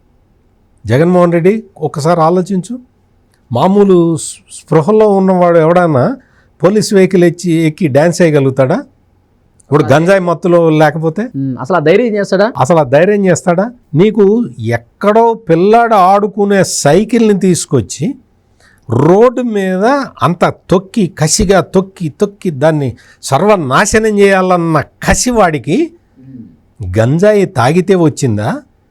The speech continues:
Speaker 1: లేకపోతే ఎట్లా వచ్చిందో ఒక్కసారి ఆలోచించండి మీరు కూడా. అక్కడ ఏంటి, మ్యారేజ్ ఫంక్షన్ కదా, మ్యారేజ్ ఫంక్షన్ సైకిల్ ఏం చేసింది? Is it a political meeting? మ్యారేజ్ ఫంక్షన్ కదా, మ్యారేజ్ ఊరేగింపు కదా, ఆ ఊరేగింపులో ఇట్ట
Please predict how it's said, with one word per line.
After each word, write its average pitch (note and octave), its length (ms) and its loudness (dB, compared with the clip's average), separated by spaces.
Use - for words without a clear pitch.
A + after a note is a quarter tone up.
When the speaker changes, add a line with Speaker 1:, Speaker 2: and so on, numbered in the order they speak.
Speaker 1:
లేకపోతే F#3 720 -2
ఎట్లా D#3+ 320 2
వచ్చిందో F#3 380 -2
ఒక్కసారి E3 400 0
ఆలోచించండి E3 640 0
మీరు D#3+ 240 -2
కూడా. D#3+ 220 -6
అక్కడ C#3+ 200 -2
ఏంటి, F#3+ 240 2
మ్యారేజ్ E3+ 460 2
ఫంక్షన్ D#3+ 360 0
కదా, F3+ 280 -6
మ్యారేజ్ F#3 400 0
ఫంక్షన్ C3 600 -6
సైకిల్ F#3+ 360 0
ఏం A3 120 0
చేసింది? G#3 420 -2
Is D#3+ 100 -4
it F3 100 -4
a E3+ 140 -4
political F#3 340 -2
meeting? F#3+ 320 -4
మ్యారేజ్ F#3 340 2
ఫంక్షన్ F#3+ 380 -2
కదా, G3+ 160 -4
మ్యారేజ్ F3+ 380 0
ఊరేగింపు F3 480 0
కదా, G3 260 -6
ఆ A#2+ 100 0
ఊరేగింపులో G3 600 2
ఇట్ట D#3+ 140 0